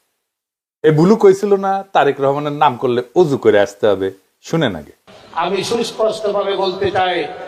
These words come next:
Speaker 2: সে অর্বাচীন নাবালক বাচ্চাদের ব্যাপারে তারা অত্যন্ত ঘৃণিতভাবে এই নামটি উচ্চারণ করতে হলে তারেক রহমানের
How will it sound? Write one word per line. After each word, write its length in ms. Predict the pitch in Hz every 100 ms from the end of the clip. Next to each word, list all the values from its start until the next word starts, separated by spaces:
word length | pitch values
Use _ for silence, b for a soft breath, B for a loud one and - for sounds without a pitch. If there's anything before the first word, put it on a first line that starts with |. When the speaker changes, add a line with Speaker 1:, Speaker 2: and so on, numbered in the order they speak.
| - -
Speaker 2:
সে 140 | 190
অর্বাচীন 640 | 185 190 190 185 185 185
নাবালক 440 | 175 185 185 180 180
বাচ্চাদের 480 | 175 165 165 165 160
ব্যাপারে 380 | 156 143 135 117 - - - - -
তারা 180 | 196 226
অত্যন্ত 800 | 247 247 - 254 254 269 254 247
ঘৃণিতভাবে 640 | 254 262 262 247 240 - - - 247 - -
এই 200 | 208 240
নামটি 460 | 240 254 247 233 254
উচ্চারণ 440 | 247 247 247 247
করতে 280 | 247 254 269
হলে 240 | 233 247 233
তারেক 340 | 240 247 240
রহমানের 380 | 254 247 240 240